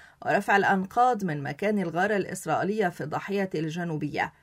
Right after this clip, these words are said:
حيث دمر المبنى المستهدف في حي الجاموس بشكل كلي، وتضررت بعض المباني المجاورة بشكل جزئي،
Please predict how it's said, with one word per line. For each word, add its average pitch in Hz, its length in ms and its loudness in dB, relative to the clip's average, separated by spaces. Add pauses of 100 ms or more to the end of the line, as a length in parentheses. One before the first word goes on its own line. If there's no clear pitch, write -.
(200)
حيث 170 360 2
دمر 156 640 -2
المبنى 156 420 -2
المستهدف 151 640 -2 (260)
في 202 140 -2
حي 226 300 0
الجاموس 156 600 -2 (300)
بشكل 208 500 -2
كلي، 175 560 -2
وتضررت 180 880 0
بعض 196 300 0
المباني 185 560 0
المجاورة 196 680 0
بشكل 220 480 -4
جزئي، 196 500 0